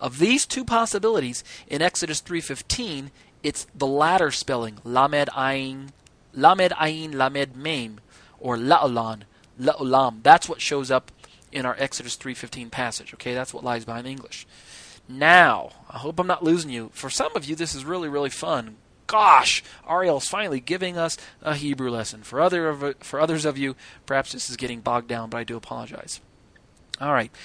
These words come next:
You're probably asking yourself, "Well, if they're both rendered forever into the English, what is the difference between the spellings?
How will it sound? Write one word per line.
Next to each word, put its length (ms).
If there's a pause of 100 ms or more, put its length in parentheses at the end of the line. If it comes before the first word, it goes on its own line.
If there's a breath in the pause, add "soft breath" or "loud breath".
(240 loud breath)
You're 60
probably 240
asking 260
yourself, 260
"Well, 120
if 80
they're 100
both 320
rendered 300 (260)
forever 540
into 300
the 120
English, 380
what 340
is 140
the 80
difference 320
between 260
the 80
spellings? 460